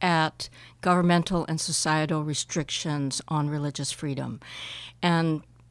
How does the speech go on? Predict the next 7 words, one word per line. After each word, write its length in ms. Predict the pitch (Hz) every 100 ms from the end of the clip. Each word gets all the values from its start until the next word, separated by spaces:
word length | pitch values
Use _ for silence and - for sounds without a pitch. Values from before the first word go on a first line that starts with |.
| - _ -
surprisingly, 920 | - 170 - 180 220 233 165 147 156
they 160 | 165 160
have 180 | 175 170
found 560 | - 180 170 180 175
that 480 | 165 160 156 156 - - - - -
forty-three 1500 | - - 214 233 247 247 240 214 - - - - 190 208 226
percent 720 | - 240 220 - 170 214 -